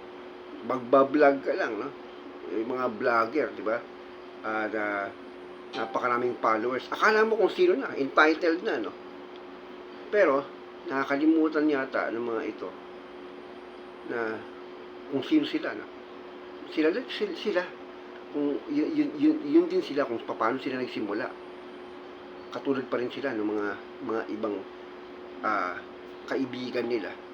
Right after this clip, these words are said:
nung hindi pa sila sikat. Pero, nagbago sila dahil akala nila ay yung kasikatan, eh, mag-aangat sa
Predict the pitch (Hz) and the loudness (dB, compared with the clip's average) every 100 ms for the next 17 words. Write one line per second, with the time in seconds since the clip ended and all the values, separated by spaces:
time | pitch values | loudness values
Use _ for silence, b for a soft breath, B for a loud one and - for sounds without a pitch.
0 | - - - - - 139 143 139 131 123 | -14 -14 -14 -14 -2 4 6 4 2 -2
1 | - 143 131 135 123 - 104 95 92 107 | 2 4 4 2 0 -4 -6 -6 -4 -4
2 | - 123 123 98 - B - 127 113 107 | -2 0 0 0 -4 B -10 -4 -4 4
3 | 123 131 123 143 160 104 - - - - | 6 6 6 2 2 0 -6 -12 -14 -14
4 | - - - - - - - 123 127 123 | -14 -14 -14 -14 -14 -2 0 2 0 -6
5 | 120 - - - - - - - - - | -8 -10 -14 -14 -14 -14 -14 -12 -10 0
6 | 175 190 190 175 127 104 104 117 120 123 | 4 4 4 4 4 4 4 2 0 -2
7 | 127 120 139 123 127 110 92 85 90 - | -2 -2 -2 0 2 2 0 -6 -8 -12
8 | - - - - - - - - 117 120 | -14 -14 -14 -14 -14 -14 -12 -4 -2 2
9 | 135 139 123 - - 120 - - - 151 | 2 0 -4 -12 -12 -12 -12 -2 8 10
10 | - 147 147 - - 139 117 | 10 6 4 0 2 4 4